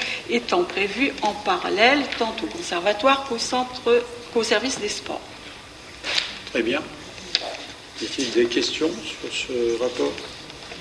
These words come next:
Speaker 2: Il n'y a pas d'abstention, pas de vote contre. Je vous remercie. Euh, Madame Rinine.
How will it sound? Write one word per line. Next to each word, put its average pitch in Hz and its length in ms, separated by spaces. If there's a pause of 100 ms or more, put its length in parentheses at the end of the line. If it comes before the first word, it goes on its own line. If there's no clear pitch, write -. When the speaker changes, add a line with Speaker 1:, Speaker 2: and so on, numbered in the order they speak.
(1800)
Speaker 2:
Il 117 100
n'y - 0
a - 20
pas 131 180
d'abstention, 131 720 (420)
pas 139 60
de 117 100
vote 123 240
contre. 120 360 (180)
Je 117 140
vous 117 180
remercie. 120 600
Euh, 104 120 (540)
Madame 151 260
Rinine. 135 440